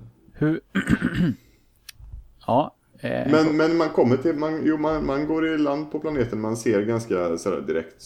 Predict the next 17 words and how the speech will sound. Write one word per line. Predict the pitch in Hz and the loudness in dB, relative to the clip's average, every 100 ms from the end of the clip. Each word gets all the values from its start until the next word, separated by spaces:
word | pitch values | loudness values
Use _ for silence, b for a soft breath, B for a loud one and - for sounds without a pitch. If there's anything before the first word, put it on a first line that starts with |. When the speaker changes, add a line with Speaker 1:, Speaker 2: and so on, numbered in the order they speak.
| - - - | -20 -20 -8
Speaker 2:
får | - 95 | -2 -2
lite | 85 87 | -2 -2
basic | 92 87 87 80 | -2 -2 -4 -6
info | 80 80 104 104 | -8 -4 0 2
om | 95 92 | 0 -2
klimatet, | 107 101 98 196 151 151 - | 0 2 2 2 -2 -2 0
om, | 127 113 113 | 0 2 2
eh, | 113 110 110 B B _ | 2 0 -4 B B _
hur | - - 120 107 95 | -6 0 2 2 2
man | 92 | 0
kommer | 92 101 | -2 -2
att | 95 | 0
bli | 92 | -2
bemött | 87 90 - 85 90 107 - - | -4 -6 -4 -4 -4 -8 -10 -4
utav | 87 92 80 65 | -2 -2 -4 -6
de | 85 | -6
där | 78 69 64 | -6 -6 -8